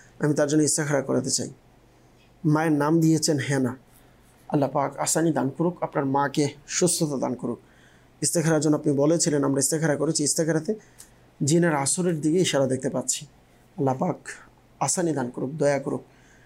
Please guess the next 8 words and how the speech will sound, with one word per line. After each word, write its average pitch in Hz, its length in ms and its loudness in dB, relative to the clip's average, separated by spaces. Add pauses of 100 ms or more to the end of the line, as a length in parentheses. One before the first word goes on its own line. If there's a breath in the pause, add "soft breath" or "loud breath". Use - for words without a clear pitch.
(320 soft breath)
ভয় 156 240 2
পাওয়ার 170 240 0
কোনো 160 160 2
কারণ 156 360 2
নেই। 143 160 2 (480)
আপনাকে 151 300 0
পরামর্শ 170 440 2
দেব, 151 260 0